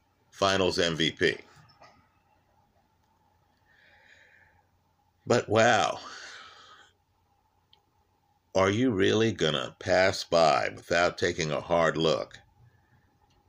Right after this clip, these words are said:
at Andrew Wiggins at ninety-three to one? Ninety-three to one to win Finals M V P.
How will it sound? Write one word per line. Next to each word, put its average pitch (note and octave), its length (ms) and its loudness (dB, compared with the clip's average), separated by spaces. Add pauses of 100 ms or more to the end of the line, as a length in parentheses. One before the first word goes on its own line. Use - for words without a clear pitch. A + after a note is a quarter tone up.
(220)
at D2 160 -2
Andrew F2+ 420 -2
Wiggins E2 520 -2
at - 180 -12
ninety-three D#2+ 720 -4
to D2+ 80 -2
one? C#2+ 440 -6 (1120)
Ninety-three G#2+ 720 -2
to G2+ 160 -6
one D#2+ 480 -4 (640)
to C#2+ 100 -10
win G2+ 220 -2
Finals G2 500 -2
M F#2 160 -2
V F2 200 -2
P. F#2+ 360 0